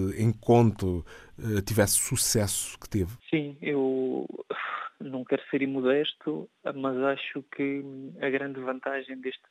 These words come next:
Speaker 2: tipo de eventos são os casos reais que podemos trazer para discussão, porque uma coisa é falarmos de avaliação ou de outra coisa qualquer,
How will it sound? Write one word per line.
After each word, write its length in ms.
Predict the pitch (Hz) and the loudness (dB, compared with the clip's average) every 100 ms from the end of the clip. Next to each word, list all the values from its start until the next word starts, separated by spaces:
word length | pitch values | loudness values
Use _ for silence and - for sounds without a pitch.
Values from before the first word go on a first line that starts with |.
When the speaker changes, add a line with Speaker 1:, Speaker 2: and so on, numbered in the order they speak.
| - | -4
Speaker 2:
tipo 340 | 135 - 127 | -4 -4 -6
de 520 | 123 127 123 127 - | -2 -2 -2 -4 -2
eventos 520 | 131 127 135 143 147 - - - - | -4 -2 -4 -4 -14 -20 -20 -20 -4
são 460 | 143 139 139 135 143 | -2 -2 -6 -10 -10
os 140 | 135 - | -10 2
casos 260 | 143 135 - | 2 2 -2
reais 360 | 139 127 123 - | 0 0 0 -6
que 80 | - | -6
podemos 300 | - 123 - | -2 -2 -4
trazer 300 | 127 117 127 | -8 -8 -6
para 140 | 123 | -6
discussão, 560 | - - - 123 117 117 | -8 -16 -10 -8 -8 -10
porque 240 | - - | -12 -6
uma 140 | 135 | -6
coisa 220 | 135 147 147 | -4 -2 -2
é 20 | |
falarmos 480 | - 147 139 139 127 | 0 0 0 -4 -6
de 160 | 135 | -2
avaliação 560 | 135 135 127 123 - 151 | -2 -2 -2 -4 -4 -4
ou 80 | 131 | -2
de 60 | |
outra 180 | 143 - | -2 -2
coisa 200 | - 147 | -2 -4
qualquer, 440 | - 139 - 131 | -2 -2 -2 -6